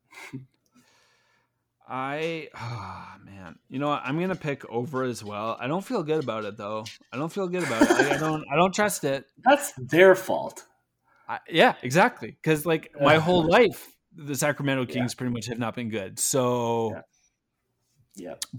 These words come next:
Speaker 2: but I really do like Keegan Murray. So we'll see. I don't know.
Speaker 1: Yeah.
Speaker 2: And, and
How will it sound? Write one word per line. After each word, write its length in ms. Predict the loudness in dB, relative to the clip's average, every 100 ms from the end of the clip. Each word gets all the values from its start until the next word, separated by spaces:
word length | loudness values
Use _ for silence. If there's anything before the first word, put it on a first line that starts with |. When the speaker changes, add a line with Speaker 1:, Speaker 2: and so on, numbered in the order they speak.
| -12 0
Speaker 2:
but 200 | 0 4
I 80 | 2
really 320 | 2 0 0
do 120 | 0
like 160 | -2 -4
Keegan 260 | -6 -4
Murray. 280 | -4 -4 -8 _ _ _ _ _ _ _ _ _ _ _ _ _
So 120 | -12 -6
we'll 60 |
see. 160 | -4 -6 _ _ _
I 100 | -4
don't 140 | 0 0
know. 160 | 0 2
Speaker 1:
Yeah. 120 | 4
Speaker 2:
And, 320 | 6 4
and 80 | 0